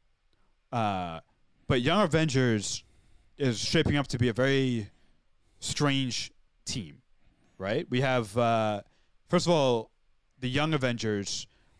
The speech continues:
they're all, uh, product of, like, post-blip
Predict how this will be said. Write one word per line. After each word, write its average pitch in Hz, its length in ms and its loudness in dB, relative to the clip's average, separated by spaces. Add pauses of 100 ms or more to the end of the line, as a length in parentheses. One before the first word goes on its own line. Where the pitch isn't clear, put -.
(200)
they're 123 100 0
all, 147 640 0 (140)
uh, 113 420 -4
product 131 680 0
of, 117 380 -8 (280)
like, 101 240 -12
post-blip 117 640 -4